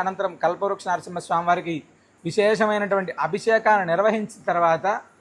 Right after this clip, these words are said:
మహామృత్యుంజయ హోమాన్ని, ఆయుష్య హోమాన్ని ఎంతమంది భక్తులు పాల్గొన్నా వారందరికీ కూడా మృత్యుంజయ రక్ష, నృసింహ రక్షణ అనేటువంటిది కట్టి ఆ హోమంలో వాళ్ళ గోత్రనామాలను సంకల్పం చేయాలి అనేటువంటి సత్సంకల్పాన్ని శ్రీనుసింహ సేవావాహిని నిర్వహిస్తుంది.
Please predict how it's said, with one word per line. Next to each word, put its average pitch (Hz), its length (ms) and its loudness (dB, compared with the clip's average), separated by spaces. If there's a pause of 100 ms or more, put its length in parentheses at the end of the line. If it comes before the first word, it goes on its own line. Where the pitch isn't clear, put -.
(420)
మహామృత్యుంజయ 208 880 2 (120)
హోమాన్ని, 185 500 2 (300)
ఆయుష్య 214 400 4
హోమాన్ని 190 480 0 (360)
ఎంతమంది 233 640 2
భక్తులు 202 340 0
పాల్గొన్నా 196 460 2
వారందరికీ 185 420 2
కూడా 202 180 0
మృత్యుంజయ 208 540 -2
రక్ష, 170 240 0
నృసింహ 208 400 -2
రక్షణ 185 300 -4
అనేటువంటిది 165 480 -8
కట్టి 185 260 0 (500)
ఆ 165 100 6 (100)
హోమంలో 226 440 4
వాళ్ళ 190 220 4
గోత్రనామాలను 202 760 2
సంకల్పం 208 460 0 (120)
చేయాలి 190 420 0
అనేటువంటి 170 400 -12
సత్సంకల్పాన్ని 180 800 -2 (400)
శ్రీనుసింహ 196 420 -4 (120)
సేవావాహిని 185 520 2
నిర్వహిస్తుంది. 151 520 -2